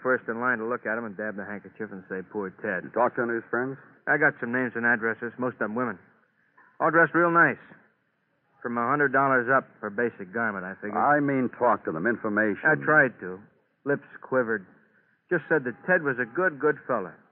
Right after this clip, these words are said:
Speaker 1: that he was rich, that he was too young, too sensitive to die. And why did it have to happen to him?
Speaker 2: Okay, what else have you got?
Speaker 1: We know who was crying over the telephone.
Speaker 2: Oh?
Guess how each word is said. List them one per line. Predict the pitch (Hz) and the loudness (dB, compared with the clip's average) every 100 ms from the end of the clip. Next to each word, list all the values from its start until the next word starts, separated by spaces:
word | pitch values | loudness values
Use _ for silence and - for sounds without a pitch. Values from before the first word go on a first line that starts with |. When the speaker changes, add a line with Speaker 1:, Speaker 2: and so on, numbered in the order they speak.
| _ | _
Speaker 1:
that | 127 | -4
he | 139 | -2
was | 120 | 0
rich, | 139 123 - - _ _ - | 2 0 -2 -20 _ _ -8
that | 120 | -4
he | |
was | 127 123 - | -4 -4 -2
too | 202 | 2
young, | 180 165 165 170 - | 4 4 2 -4 -6
too | 180 175 - | -4 -2 0
sensitive | 143 - 123 120 | -2 -2 -8 -6
to | - | -8
die. | - 98 85 87 _ _ _ _ _ _ _ _ _ | -2 -2 -4 -10 _ _ _ _ _ _ _ _ _
And | 98 104 | -8 0
why | 120 | 0
did | 113 | 2
it | 110 | -2
have | 110 | -4
to | 101 | -4
happen | 101 98 | -6 -6
to | 95 | -8
him? | 92 73 - _ | -10 -14 -20 _
Speaker 2:
Okay, | 123 - 98 78 | -2 0 -2 -4
what | 85 87 | -6 -8
else | 82 | -8
have | 73 | -12
you | 69 | -12
got? | 60 - _ - | -14 -16 _ -2
Speaker 1:
We | 135 156 | 2 4
know | 147 | 6
who | 147 | 4
was | - | 2
crying | 151 139 | 2 2
over | 123 | 2
the | 113 | -2
telephone. | 127 117 95 85 - _ _ _ _ _ _ 80 | -2 -2 -4 -14 -16 _ _ _ _ _ _ -4
Speaker 2:
Oh? | 80 82 | -2 -2